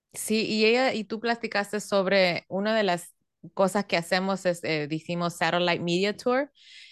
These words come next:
Es este, es, pues, decir que, y el ejemplo que ella dio es, es, es algo que hago mucho, em,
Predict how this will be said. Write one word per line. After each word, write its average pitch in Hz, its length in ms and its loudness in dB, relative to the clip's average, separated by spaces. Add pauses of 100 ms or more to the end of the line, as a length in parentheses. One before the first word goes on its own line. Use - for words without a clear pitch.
Es 180 280 2
este, 180 720 2
es, 180 100 0
pues, 208 220 -2
decir 208 440 -4 (260)
que, 175 280 2
y 185 60 4
el 190 100 6
ejemplo 208 400 0
que 180 140 2
ella 180 120 2
dio 214 220 2
es, 185 240 2
es, 165 200 -4
es 165 180 -4
algo 185 240 2
que 185 100 0
hago 170 220 2
mucho, 190 520 -2 (440)
em, 165 440 0